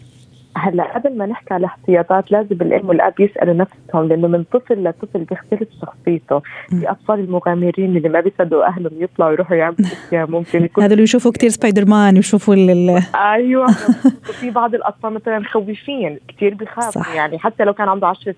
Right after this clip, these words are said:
Speaker 1: سنين بضل خايف. وفي طفل مثلا زي ما نقول عارف الاسعافات الاولويه او غيرها. فقبل ما نقول شو الاحتياطات اللي هم يسالوا من طفل هذا عمره صار عشر سنين،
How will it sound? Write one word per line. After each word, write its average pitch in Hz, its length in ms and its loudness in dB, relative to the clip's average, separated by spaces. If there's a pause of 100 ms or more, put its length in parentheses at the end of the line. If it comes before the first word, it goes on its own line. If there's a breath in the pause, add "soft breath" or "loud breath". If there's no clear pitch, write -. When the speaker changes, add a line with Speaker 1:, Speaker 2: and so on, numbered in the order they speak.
Speaker 1:
سنين 185 160 -4
بضل 185 320 -2
خايف. 175 400 -4 (360 loud breath)
وفي 226 280 0
طفل 214 360 -4
مثلا 196 400 -2
زي 190 80 0
ما 190 60 -4
نقول 202 280 -2 (260 loud breath)
عارف 226 340 -2 (100)
الاسعافات 175 840 -6
الاولويه 175 560 -2
او 170 140 0
غيرها. 165 220 -2
فقبل 277 640 -2
ما 220 160 -2 (100)
نقول 202 280 -2
شو - 100 -8
الاحتياطات 196 500 -4
اللي 202 160 -4
هم 247 220 0
يسالوا 208 500 -2
من 185 100 -2
طفل 185 320 -4
هذا 190 180 0
عمره 196 240 -4
صار 185 120 -4
عشر 185 260 -8 (140)
سنين، 180 220 -6